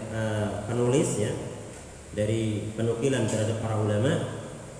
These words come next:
merupakan pengertian akhlakul karimah atau akhlak yang baik dengan menyebutkan sebagian dari contoh-contohnya. Ya. Wa fil fusul, dan pada pasal-pasal di bawah ini,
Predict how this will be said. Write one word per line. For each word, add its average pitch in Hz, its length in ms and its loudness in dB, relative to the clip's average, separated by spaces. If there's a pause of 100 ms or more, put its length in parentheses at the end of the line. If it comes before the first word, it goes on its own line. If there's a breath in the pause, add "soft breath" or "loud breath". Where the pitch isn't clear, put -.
(200)
merupakan 180 720 4
pengertian 160 840 4 (1000)
akhlakul 170 720 4
karimah 135 480 4
atau 117 320 0
akhlak 160 480 0
yang 123 160 4
baik 110 320 4 (640)
dengan 170 320 4
menyebutkan 185 540 4
sebagian 180 680 6
dari 151 160 4
contoh-contohnya. 143 800 2 (1160)
Ya. 107 140 4 (760)
Wa 131 80 0
fil 175 160 4
fusul, 180 320 6 (840)
dan 151 160 6
pada 156 220 2
pasal-pasal 147 640 2
di 135 80 0
bawah 117 320 4
ini, 135 400 2